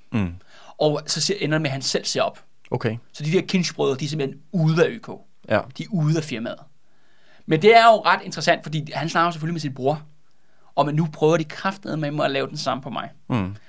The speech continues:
Speaker 2: Så har, øh, Frederik der, Kinch, han slutter sig selvfølgelig til... Øh,
Speaker 1: Emanuel.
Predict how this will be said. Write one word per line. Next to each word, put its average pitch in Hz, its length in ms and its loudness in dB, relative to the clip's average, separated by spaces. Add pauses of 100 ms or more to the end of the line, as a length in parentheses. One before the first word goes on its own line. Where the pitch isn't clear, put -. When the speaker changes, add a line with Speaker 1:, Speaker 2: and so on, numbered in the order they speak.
(180)
Speaker 2:
Så 143 140 4
har, 135 360 0
øh, 131 120 2
Frederik 220 360 4
der, 165 140 2
Kinch, 156 280 -4
han 180 80 -4
slutter 180 260 -2
sig 151 120 -10
selvfølgelig 156 320 -6
til... 147 280 -4
Øh, 127 220 -2 (160)
Speaker 1:
Emanuel. 113 460 4